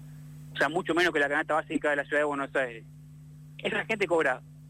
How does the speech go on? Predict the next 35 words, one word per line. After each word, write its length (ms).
una 220
porción 340
del 160
salario 300
del 80
cuarto 300
de 120
hábil, 340
hábil, 320
y 160
la 80
otra 160
porción 520
no 80
se 80
sabe 240
cuándo. 420
A 140
veces 160
es 120
el 200
quince, 580
a 180
veces 160
es 220
el 80
veinte, 560
un 140
desastre. 540
Se 60
están 160
financiando 800
con 220
nuestro 320
laburo. 420